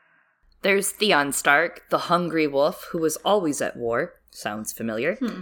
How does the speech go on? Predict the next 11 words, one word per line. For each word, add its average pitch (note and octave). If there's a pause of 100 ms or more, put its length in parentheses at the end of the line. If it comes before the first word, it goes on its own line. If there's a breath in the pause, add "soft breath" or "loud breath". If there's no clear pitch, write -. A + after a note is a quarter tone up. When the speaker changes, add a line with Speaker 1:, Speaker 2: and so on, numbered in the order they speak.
Speaker 1:
Another C4
is C#4
Brandon, G#3
with F3
a G3+
dreamy A#3
face D3
Speaker 2:
Ooh. D4
Speaker 1:
called F#3
the G3+
Shipwright, C3